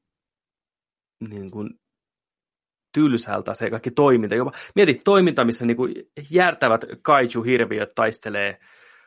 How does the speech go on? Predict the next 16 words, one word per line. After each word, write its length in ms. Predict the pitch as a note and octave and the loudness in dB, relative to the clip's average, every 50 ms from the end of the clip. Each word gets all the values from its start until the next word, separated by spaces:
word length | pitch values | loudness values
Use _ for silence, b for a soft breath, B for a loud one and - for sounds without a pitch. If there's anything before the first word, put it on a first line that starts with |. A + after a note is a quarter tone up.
| b b - | b b -4
mone-, 380 | C#3+ D#3 D3+ C3+ A2 G2+ - - _ | -2 0 2 2 2 2 0 -4 _
monta 340 | - - D3+ D3+ C3 A#2 A2 | -6 -4 -4 -2 0 0 0
isoa 340 | A2 A#2 A#2 A#2 A2 G#2+ | 0 0 -2 -2 -6 -4
robottia 440 | A2+ A#2 A#2 A2+ A2+ _ - G#2+ G2+ | -4 -4 -4 -4 -8 _ -6 -6 -4
vastaan 340 | G2 G#2 - - A2+ A2 A2+ | -4 -6 -6 -2 -2 2 4
lasermiakoilla 760 | A#2 A#2 A#2 A#2 A2+ G2+ G#2+ G#2+ G#2+ G#2 - - G2+ F#2+ G2+ | 4 4 2 0 -4 -10 -10 -10 -10 -10 -10 -8 -6 -4 -4
ja 100 | G#2 G#2 | -2 0
laserruoskilla 1300 | A2+ A2+ A2+ A2+ A2+ - - - _ _ _ _ _ - A#2+ A#2+ A#2+ A2+ A2+ - - - - C#2+ D#2 F2+ | 0 0 0 -2 -4 -12 -12 -12 _ _ _ _ _ -10 -4 0 0 0 0 0 -4 -12 -10 -6 -2 -2
ja 160 | F#2 F#2 G2+ | 0 0 0
näin, 200 | G#2+ A2 G#2+ A2 | -2 -2 -4 -4
niin 180 | A2+ - - _ _ _ - | -6 -8 -10 _ _ _ -4
pitäisi 220 | - F3+ D3 B2+ D3+ | -2 -2 -2 -2 -2
olla 60 | D3+ | 0
maailman 200 | D3+ D3 D3+ D3+ | 0 0 0 -2
siistein 480 | D3 - G3+ F3+ B2 - - A2 G#2 G#2 | -2 -2 0 0 0 0 -2 -6 -4 -4
asia. 340 | G#2+ G#2+ - - G2 F#2+ | -4 -6 -6 -4 -6 -6